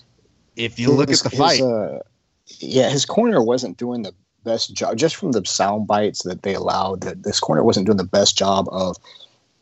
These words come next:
Speaker 2: accurately portraying what was going on. I mean, I, I think I felt like there was, they were, they were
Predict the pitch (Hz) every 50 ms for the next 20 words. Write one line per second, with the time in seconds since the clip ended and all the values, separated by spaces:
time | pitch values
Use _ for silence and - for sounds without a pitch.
0 | 151 143 - _ _ - _ _ _ _ 113 113 110 110 - 127 120 113 - 113
1 | 113 104 - - 104 - - - 110 104 107 107 101 95 - 98 98 - 98 101
2 | 101 104 104 98 95 90 95 101 107 120 123 - _ - - 101 101 98 101 101
3 | 98 95 92 107 107 - - 110 - 113 110 104 - - _ _ _ _ _ _
4 | _ _ _ - 101 - - 113 98 107 101 - - - - 98 104 101 98 -
5 | - - - - 87 90 104 101 101 98 95 85 78 98 95 98 98 95 95 90
6 | -